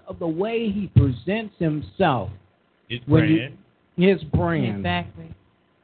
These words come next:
Speaker 1: What you've done is you've created a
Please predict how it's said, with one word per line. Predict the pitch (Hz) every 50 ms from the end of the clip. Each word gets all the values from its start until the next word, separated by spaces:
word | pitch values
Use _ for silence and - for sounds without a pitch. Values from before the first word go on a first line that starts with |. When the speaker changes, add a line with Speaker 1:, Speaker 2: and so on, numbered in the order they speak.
| _ _ _ _ -
Speaker 1:
What | 139 165 185 185 185 -
you've | 190 180 147 135
done | 220 240 254 262 262 262 262 254 240 - _ _ _ -
is | 156 147 - -
you've | 147 139 127 127 -
created | 131 131 131 131 139 156 190 214 233 240 220 220 220 208 - - - - - - - - _ _ -
a | 143 139